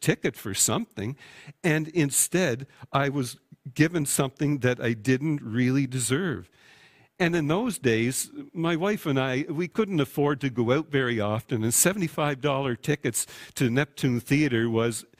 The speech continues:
out of our range. So this was something that we desperately needed. We needed a night out.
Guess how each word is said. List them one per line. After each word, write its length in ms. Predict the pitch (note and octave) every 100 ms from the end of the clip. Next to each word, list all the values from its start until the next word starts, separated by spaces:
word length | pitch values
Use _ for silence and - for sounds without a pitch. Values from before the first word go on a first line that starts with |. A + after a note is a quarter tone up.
| -
out 140 | C#3 C#3
of 120 | B2+
our 180 | B2 A#2+
range. 520 | G#2+ C#3+ F3+ B2 - - - -
So 200 | - E3+
this 240 | A3+ -
was 140 | D3+ -
something 520 | D3+ A#2+ - D3+ D3+ - -
that 260 | D3+ C#3+
we 240 | D#3 E3 E3+
desperately 720 | A#2+ C3+ - E3 D#3 D#3+ E3
needed. 420 | D#3+ A3 F#3+ A#2+
We 180 | D3 D#3
needed 400 | D3 G#3 G#3 D#3+
a 120 | B2+
night 400 | B2 C3+ C#3 C3
out. 420 | C#3+ F3+ B2 A2